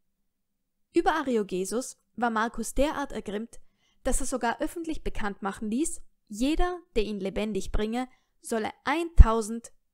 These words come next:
wer ihn aber töte und sein Haupt vorweise, fünfhundert Goldstücke empfangen. Dabei war der Kaiser sonst immer gewohnt, selbst seine bittersten Feinde menschenfreundlich zu begegnen.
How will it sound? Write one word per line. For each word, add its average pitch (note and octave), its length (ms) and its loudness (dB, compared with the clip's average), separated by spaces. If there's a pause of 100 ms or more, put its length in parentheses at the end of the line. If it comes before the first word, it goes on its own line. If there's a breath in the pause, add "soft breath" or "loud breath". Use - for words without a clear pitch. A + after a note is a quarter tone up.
wer G3+ 120 -6
ihn - 120 -12
aber - 300 -10
töte C#4+ 560 -2
und A3 100 -6
sein G3 220 -6
Haupt C#4 220 2
vorweise, G3 580 -6 (320)
fünfhundert A#3+ 640 -6
Goldstücke - 480 -6
empfangen. F3+ 460 -14 (1400)
Dabei E4+ 320 2
war D4+ 100 0
der B3+ 80 0
Kaiser A3 340 0
sonst G3+ 300 -8
immer D4 200 -4
gewohnt, G#3+ 420 -4 (280 soft breath)
selbst - 400 2
seine A3 220 0
bittersten C#4 480 4
Feinde G#3 400 -6
menschenfreundlich G3 800 -2
zu G#3 100 0
begegnen. - 500 -10